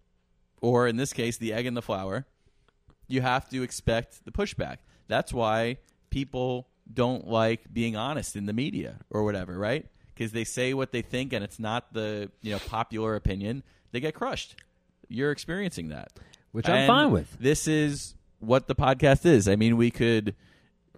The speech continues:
Speaker 1: be like, "Oh, I love your pasta take," but then no one would care.
Speaker 2: This is fair.
Speaker 1: It wouldn't be entertaining. We're putting ourselves in a situation where we're pod fodder. People are gonna take our opinions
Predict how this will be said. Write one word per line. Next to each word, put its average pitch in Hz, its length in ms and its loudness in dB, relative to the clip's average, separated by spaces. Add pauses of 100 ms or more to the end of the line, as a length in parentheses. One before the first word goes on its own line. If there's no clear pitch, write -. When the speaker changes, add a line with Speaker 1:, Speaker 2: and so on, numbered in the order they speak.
(260)
Speaker 1:
be 117 220 6
like, 110 240 4
"Oh, 180 280 4
I 110 160 -2
love 151 240 2
your 127 120 0
pasta 87 400 -6
take," 87 320 -8
but - 160 0
then 147 180 0
no 151 120 6
one 151 140 4
would 147 160 0
care. - 360 -4 (600)
Speaker 2:
This - 120 -14
is 117 100 -6
fair. 190 180 4
Speaker 1:
It - 60 8
wouldn't 147 240 6
be 139 100 4
entertaining. 135 580 -2 (540)
We're 131 340 2
putting 160 280 -2
ourselves 113 300 -2
in 110 60 -4
a 113 40 -4
situation 110 760 0
where 104 300 4
we're 104 400 2
pod 117 380 0
fodder. 139 420 -10
People 107 340 -4
are 107 160 2
gonna 104 200 -6
take 110 360 -2
our 90 120 0
opinions 120 580 -2